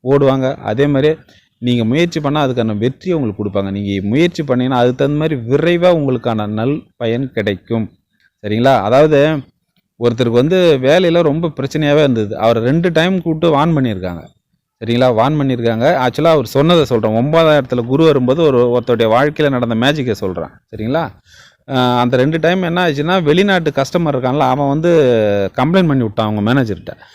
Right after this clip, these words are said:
இந்த மாதிரி உங்க, உங்க ஆள் வந்து எனக்கு சரியா அந்த ரிப்போர்ட் அனுப்புறதில்ல, நான் டெய்லியும் வேணும்னு கேட்குறேன், அனுப்புறதில்ல அப்படின்னு.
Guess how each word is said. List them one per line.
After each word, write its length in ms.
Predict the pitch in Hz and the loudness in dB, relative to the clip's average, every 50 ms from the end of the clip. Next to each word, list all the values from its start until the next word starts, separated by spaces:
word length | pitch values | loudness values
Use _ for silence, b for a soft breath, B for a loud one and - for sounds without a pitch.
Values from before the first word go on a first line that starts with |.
| B B B | B B B
இந்த 140 | _ - 113 120 | _ 0 2 2
மாதிரி 160 | 135 139 143 | 4 4 4
உங்க, 260 | 131 123 120 113 113 110 110 107 | 4 2 2 2 2 4 4 4
உங்க 200 | 104 113 117 113 113 | 2 0 0 2 2
ஆள் 140 | 127 139 139 123 | 2 2 2 0
வந்து 160 | 120 127 123 | 2 2 2
எனக்கு 220 | 120 113 101 - | 2 0 0 0
சரியா 200 | 120 117 131 127 | 0 2 4 4
அந்த 120 | 127 120 113 | 2 2 0
ரிப்போர்ட் 300 | 113 - - 143 131 117 | -2 0 -2 0 2 2
அனுப்புறதில்ல, 520 | 117 123 123 123 113 92 92 90 87 92 92 87 87 - _ _ _ _ _ _ _ | 2 2 0 -2 -2 -2 -4 -4 -2 -2 -2 -2 -4 -6 _ _ _ _ _ _ _
நான் 160 | 113 113 110 107 | -4 -4 0 2
டெய்லியும் 340 | 131 143 151 165 160 151 135 | 2 4 4 4 2 2 2
வேணும்னு 280 | 117 113 113 107 104 95 | 0 0 -2 -2 -2 0
கேட்குறேன், 280 | 107 101 95 107 104 101 | -2 0 0 0 -2 0
அனுப்புறதில்ல 480 | 113 127 131 127 113 98 98 98 98 98 | 0 0 0 0 -2 -2 0 0 0 0
அப்படின்னு. 300 | 98 104 117 135 170 202 | 0 -2 -2 -2 -2 0